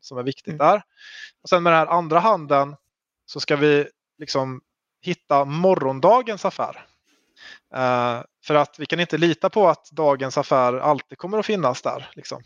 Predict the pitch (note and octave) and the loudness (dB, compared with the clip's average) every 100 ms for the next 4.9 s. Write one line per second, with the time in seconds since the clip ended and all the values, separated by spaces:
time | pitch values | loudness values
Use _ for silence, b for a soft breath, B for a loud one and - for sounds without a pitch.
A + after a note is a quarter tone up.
0 | - C3+ D3 C3+ D#3 C#3+ D#3+ C3+ A#2 - | -14 -6 -4 -2 -4 0 2 2 -2 0
1 | F3+ F3 C#3 D3 D3 D3+ G3 E3+ D3 C#3 | 2 4 2 0 0 -2 -2 -4 -6 -10
2 | B2 A2+ - _ B B B C#3 C#3+ - | -10 -12 -20 _ B B B -8 -4 -2
3 | D3 - D#3 - C3 C#3 C#3+ C#3+ B2 C3 | -2 0 -4 0 -2 -2 -2 0 0 -2
4 | D#3 F3+ C#3 - B B D#3 E3 F3+ | -2 -2 -2 -4 B B -6 0 0